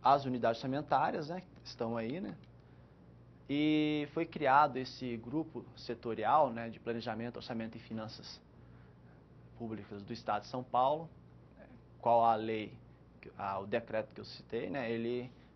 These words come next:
vai fa-, promoveu esse G S pofs, que ele controla o,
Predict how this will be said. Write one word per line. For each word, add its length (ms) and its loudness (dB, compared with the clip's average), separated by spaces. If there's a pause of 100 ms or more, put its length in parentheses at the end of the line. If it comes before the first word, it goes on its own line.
vai 160 -4
fa-, 220 -2
promoveu 680 0
esse 220 -4
G 140 -4
S 320 0
pofs, 500 2 (560)
que 160 -12
ele 200 -4 (100)
controla 580 -2
o, 680 -2